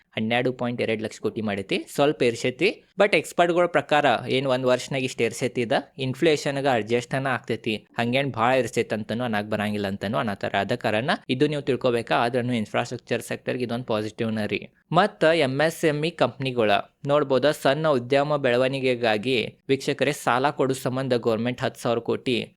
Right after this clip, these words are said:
ಮೀಸಲಿಡತೈತ್ರಿ, ಎಸ್ ಎಂ ಇ ಗ್ರೋತ್ ಫಂಡ್ ಅಂತ. ಆದ ಕಾರಣ ಅದ್ರ ಮ್ಯಾಗ ಕಣ್ಣಿರ್ಬೇಕ. ಈ ಒಂದ್ ಸ್ಕೀಮ್ ದಿಂದ ನಮ್ ದೇಶದ ಸಣ್ಣ ಮತ್ತ ಮೀಡಿಯಂ ಕಂಪ್ನಿಗಳು ಗ್ರೋತ್ ತೋರಿಸ್ಬೋದಂತನೂ ಅನ್ಬೋದ. ರೈಲ್ವೆ ಸೆಕ್ಟರ್‌ನಾಗ ನಮ್ ಗೌರ್ಮೆಂಟ್ ದಾಖಲೆ ಅನುದಾನ ಕೊಟ್ಟೈತಂತ ಅನ್ನತಾರ್ರಿ.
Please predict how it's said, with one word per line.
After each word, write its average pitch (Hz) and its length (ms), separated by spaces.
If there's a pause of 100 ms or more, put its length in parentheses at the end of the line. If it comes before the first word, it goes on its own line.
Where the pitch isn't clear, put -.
(100)
ಮೀಸಲಿಡತೈತ್ರಿ, 120 1120
ಎಸ್ 127 520
ಎಂ 127 280
ಇ 143 340
ಗ್ರೋತ್ 151 460
ಫಂಡ್ 120 320
ಅಂತ. 104 220 (240)
ಆದ 123 200
ಕಾರಣ 135 360
ಅದ್ರ 131 220
ಮ್ಯಾಗ 120 180
ಕಣ್ಣಿರ್ಬೇಕ. 110 680 (320)
ಈ 147 120
ಒಂದ್ 170 200
ಸ್ಕೀಮ್ 151 400
ದಿಂದ 143 200
ನಮ್ 139 360
ದೇಶದ 131 380
ಸಣ್ಣ 123 340
ಮತ್ತ 135 280
ಮೀಡಿಯಂ 120 360
ಕಂಪ್ನಿಗಳು 120 520
ಗ್ರೋತ್ 113 320
ತೋರಿಸ್ಬೋದಂತನೂ 107 840
ಅನ್ಬೋದ. 104 380 (320)
ರೈಲ್ವೆ 143 360
ಸೆಕ್ಟರ್‌ನಾಗ 156 580
ನಮ್ 147 280
ಗೌರ್ಮೆಂಟ್ 131 600
ದಾಖಲೆ 139 500
ಅನುದಾನ 120 540
ಕೊಟ್ಟೈತಂತ 113 580
ಅನ್ನತಾರ್ರಿ. 107 600